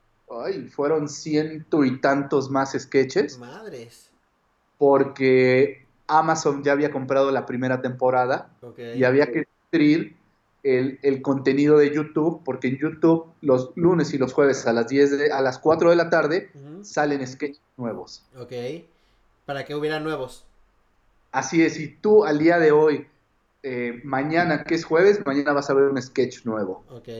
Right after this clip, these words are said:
Speaker 1: Entonces, este, pues nos aventamos ochenta y dos, ochenta y tres llamados el año pasado, hicimos trescientos sesenta, trescientos setenta sketches.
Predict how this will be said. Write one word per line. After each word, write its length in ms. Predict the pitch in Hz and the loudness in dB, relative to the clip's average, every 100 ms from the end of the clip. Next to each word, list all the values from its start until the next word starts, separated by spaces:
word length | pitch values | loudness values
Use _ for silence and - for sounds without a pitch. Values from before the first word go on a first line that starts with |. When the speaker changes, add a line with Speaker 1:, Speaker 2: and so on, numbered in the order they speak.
| 117 - _ _ _ _ - - | -18 -20 _ _ _ _ -14 -6
Speaker 1:
Entonces, 1040 | 113 113 135 135 - 156 165 175 165 165 | -6 -2 0 0 2 2 2 2 0 2
este, 800 | 135 135 - 131 127 123 123 - _ _ _ | 0 0 0 2 4 2 0 -8 _ _ _
pues 280 | - 143 143 - _ - | 0 0 -2 -12 _ -8
nos 300 | 143 139 139 | -6 -2 0
aventamos 1000 | 135 135 135 156 151 151 156 151 156 _ _ _ _ _ _ _ - | 0 -2 -4 -2 -2 0 -2 -2 -4 _ _ _ _ _ _ _ -14
ochenta 1300 | 120 139 135 - - 156 135 139 135 127 - 139 | -6 -4 -6 -10 -4 2 2 0 -6 -6 2 4
y 140 | 131 135 131 | 4 0 0
dos, 400 | 135 160 220 196 | 4 4 4 0
ochenta 380 | 170 151 143 135 | -4 -4 -2 -2
y 140 | 131 | -2
tres 520 | 151 160 170 170 - - | 2 2 2 0 -8 -4
llamados 680 | 143 139 147 160 175 151 143 | -2 0 0 0 0 -4 -4
el 100 | 131 | -4
año 200 | 135 151 | -4 -6
pasado, 460 | 127 - 139 160 | -8 -2 0 0
hicimos 520 | 143 - 151 151 143 - _ _ _ _ _ | -2 -4 -4 -2 -2 -6 _ _ _ _ _
trescientos 840 | 151 143 143 165 147 151 - 151 | 2 2 0 0 0 -2 -4 -4
sesenta, 640 | 143 131 147 143 165 156 - | -4 -2 2 2 2 -2 -2
trescientos 340 | 127 143 143 | -2 -2 -2
setenta 800 | 143 131 135 139 139 147 135 117 | -4 -2 0 0 0 2 2 2
sketches. 800 | 110 - 139 131 131 180 - - | -2 -2 0 0 0 -4 -4 -12